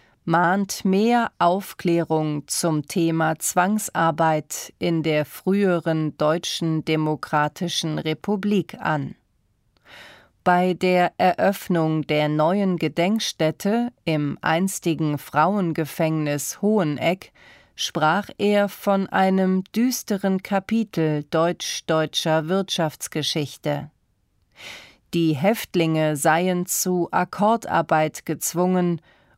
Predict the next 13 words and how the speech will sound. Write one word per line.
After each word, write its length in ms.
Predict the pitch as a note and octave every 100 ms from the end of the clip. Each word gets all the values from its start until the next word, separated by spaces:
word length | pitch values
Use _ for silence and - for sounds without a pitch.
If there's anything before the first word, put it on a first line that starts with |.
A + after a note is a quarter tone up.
| _
und 460 | G3+ G#3 G3 - -
ihre 460 | G3+ F#3 F#3+ -
Arbeitskraft 1040 | E3+ F3 F3 F3+ F#3 - - F#3 F#3+ - -
für 360 | - G3 F#3+
Devisen 840 | F3 G#3+ G#3+ F#3 G3 G3+ F3 D#3+ D3+ -
ausgebeutet 1040 | D#3+ D#3 - E3+ D3+ D#3 D3+ - D#3 C#3
worden, 520 | D3+ D3 D3+ D#3+ C#3+ - _ _
sagte 640 | - E3+ D#3 - - D#3 C#3+
Steinmeier 1000 | - E3 D#3 E3 D#3+ D#3 D#3 D3+ D3+ -
in 220 | F#3+ G#3
Stolberg 880 | G#3 - F3+ F3 E3 D#3 C#3+ C#3+ - -
bei 200 | G3 G3+
Chemnitz. 840 | - F3+ D#3 C#3 - - -